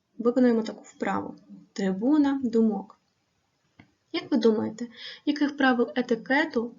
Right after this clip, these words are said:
ви порадили б дотримуватися хлопцям? Подумайте над цим запитанням і запропонуйте, які правила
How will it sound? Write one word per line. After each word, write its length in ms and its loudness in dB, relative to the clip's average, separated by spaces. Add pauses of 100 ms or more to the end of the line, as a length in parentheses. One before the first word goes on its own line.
(180)
ви 160 6
порадили 580 0
б 100 -12 (280)
дотримуватися 760 0
хлопцям? 640 -8 (680)
Подумайте 580 -2
над 160 -6
цим 160 -4
запитанням 560 -10 (400)
і 60 -6
запропонуйте, 840 -2 (220)
які 320 -4
правила 720 -4